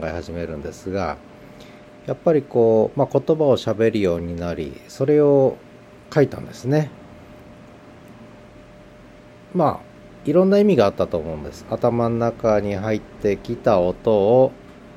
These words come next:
そこに書き記す。で、書くことで何が起きるかっていうと、見えるようになるってね。これやっぱり一番大きいですよね。書くっていう作業は、音声、声の情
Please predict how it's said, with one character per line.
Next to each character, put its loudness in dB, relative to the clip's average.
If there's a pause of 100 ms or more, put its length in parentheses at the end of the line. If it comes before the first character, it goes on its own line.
(1600)
そ 0
こ 0
に 0 (420)
書 -6
き -12
記 -6 (100)
す。 -18 (1000)
で、 -2
書 2
く -18
こ -2
と -2
で 2
何 0
が 4
起 -6
き -6
る 0
か 0
っ 2
て -4
い 2
う -2
と、 2
見 4
え 8
る -2
よ -2
う -10
に -14
な -14
る -14
っ -20 (140)
て -6
ね。 -4 (100)
こ -2
れ 2
や 2
っ -12
ぱ 0
り 0
一 -6
番 0
大 -4
き -10
い -4
で -4
す -12
よ -4
ね。 -8 (560)
書 -2
く -2
っ 0
て -8
い 0
う -6
作 -4
業 -2
は、 0 (100)
音 2
声、 -6 (340)
声 2
の -4
情 -6